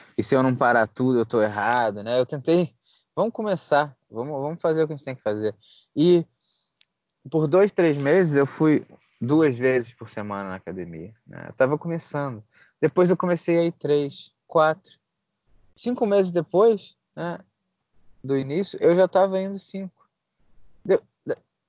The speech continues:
já f-, por dois meses, talvez até mais, eu comecei a fazer exercício sete vezes por semana,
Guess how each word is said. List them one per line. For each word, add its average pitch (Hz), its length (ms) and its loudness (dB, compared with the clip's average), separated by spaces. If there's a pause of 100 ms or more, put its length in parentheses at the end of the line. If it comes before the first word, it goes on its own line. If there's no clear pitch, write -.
(160)
já 151 240 2
f-, - 300 -4 (440)
por 185 160 -2 (320)
dois 185 400 4
meses, 160 480 0
talvez 143 360 2
até 180 200 -4
mais, 165 540 -8 (460)
eu 165 80 0
comecei 180 320 2
a 180 40 2
fazer 165 220 0
exercício 165 420 -2
sete 165 280 0
vezes 127 240 0
por - 80 -20
semana, 101 440 -14